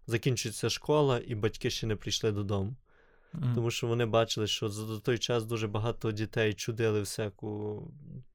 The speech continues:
Speaker 1: всяке чудили. І, відповідно, щоб якось, е, це зменшити, то треба було чимось зайняти. Там в них є,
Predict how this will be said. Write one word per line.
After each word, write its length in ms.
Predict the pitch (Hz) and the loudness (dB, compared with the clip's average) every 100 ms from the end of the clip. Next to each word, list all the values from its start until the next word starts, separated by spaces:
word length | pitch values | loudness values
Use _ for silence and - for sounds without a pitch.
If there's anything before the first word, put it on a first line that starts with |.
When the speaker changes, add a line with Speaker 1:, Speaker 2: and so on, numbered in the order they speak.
| - - 131 131 131 135 147 139 | -18 -14 -12 -12 -12 -10 -10 -8
Speaker 1:
всяке 400 | - - 123 - | -4 0 0 0
чудили. 520 | - 117 147 180 165 - - - - - _ - | -4 6 6 6 2 -4 -20 -20 -20 -20 _ -4
І, 120 | 117 110 107 107 | 0 2 4 4
відповідно, 460 | 110 - 123 120 | 2 0 -2 2
щоб 300 | 113 - 104 110 110 107 - - - | 2 0 2 2 2 0 -10 -16 -6
якось, 760 | 113 107 - - 110 - - | -2 -2 -4 -8 -6 -8 -6
е, 280 | 110 107 - 120 - _ - - | -4 -4 -6 -12 -18 _ -20 -16
це 260 | - 107 104 | -4 -2 -2
зменшити, 580 | 101 120 143 - - | -2 -4 -2 -6 -8
то 240 | 113 107 104 | -10 -8 -8
треба 280 | - 107 104 | -6 -6 -4
було 200 | 107 110 | -4 -4
чимось 300 | - 110 104 | -2 -2 -2
зайняти. 480 | 107 104 101 101 - | -4 -4 -4 -8 -10
Там 140 | 185 | -6
в 20 | |
них 180 | 156 117 | -4 -2
є, 300 | 104 107 107 | -2 -2 -4